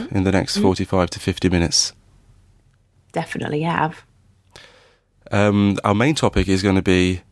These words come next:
Speaker 1: the publishing process, something that I've not, I've t-, we talk about endlessly, very specific parts of it.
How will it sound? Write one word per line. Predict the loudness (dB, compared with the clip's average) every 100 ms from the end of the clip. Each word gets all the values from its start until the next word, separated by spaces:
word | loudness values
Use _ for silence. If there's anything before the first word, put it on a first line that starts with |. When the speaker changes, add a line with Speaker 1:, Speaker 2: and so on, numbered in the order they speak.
| _ -20 -20 -20 _ _ _ -4
Speaker 1:
the |
publishing | 0 2 2 0
process, | 2 0 2 0 2
something | 2 2
that | 2
I've | 2 0
not, | 0 -2 -10 _ -12 -4
I've | -4
t-, | -2
we | -2 0
talk | 0 -2 0
about | 0 2
endlessly, | 2 2 0 0 0 -2
very | -2 0 0
specific | -2 -2 0 0 -2 0
parts | -2 0 2
of | 2
it. | 0